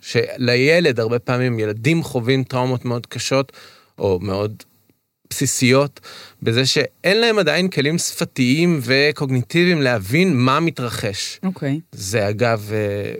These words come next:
Speaker 1: יכול להיות, ה-, הטראומה הראשונית לכל ילד, שזה הטראומה הפרוידיאנית, ה-,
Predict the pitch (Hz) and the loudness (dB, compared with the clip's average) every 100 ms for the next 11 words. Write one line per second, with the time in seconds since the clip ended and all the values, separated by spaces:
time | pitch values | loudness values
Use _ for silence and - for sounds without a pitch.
0 | - _ _ _ - - - 110 139 143 | -14 _ _ _ -20 -12 -4 0 2 4
1 | 139 - 131 - - 131 127 151 151 127 | 2 0 -6 -8 -4 0 2 2 2 0
2 | 117 - 117 131 143 - 113 - - 160 | -2 -4 0 0 0 -2 -4 -2 4 4
3 | 151 104 104 - - - _ 117 - 107 | 4 -2 -6 -10 -14 -20 _ -10 -8 -4
4 | 107 - 120 135 131 120 - 107 98 120 | -6 -2 0 2 2 0 0 0 2 2
5 | 135 139 127 | 2 -2 -4